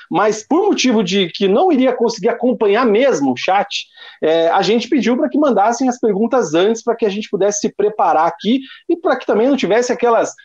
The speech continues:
piadinhas, pra mandar uma, um abraço pra oficina do Simas,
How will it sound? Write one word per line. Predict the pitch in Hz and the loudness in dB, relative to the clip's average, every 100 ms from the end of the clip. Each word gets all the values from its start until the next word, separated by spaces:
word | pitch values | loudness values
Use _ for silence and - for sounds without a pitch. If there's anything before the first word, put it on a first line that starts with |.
| _ _ | _ _
piadinhas, | 240 220 - 185 233 208 170 | 0 0 0 0 2 2 0
pra | 196 | 0
mandar | 202 190 202 214 | 0 2 2 2
uma, | 202 190 165 131 | 2 2 2 2
um | 160 | 2
abraço | 180 151 208 208 - - | 0 2 2 0 0 0
pra | 196 | 0
oficina | 185 165 - 208 220 202 160 123 - - _ | -2 -6 -4 0 2 2 2 0 -4 -20 _
do | 143 147 | -2 -2
Simas, | - - 269 277 247 208 202 175 147 | -2 0 2 2 2 2 2 2 0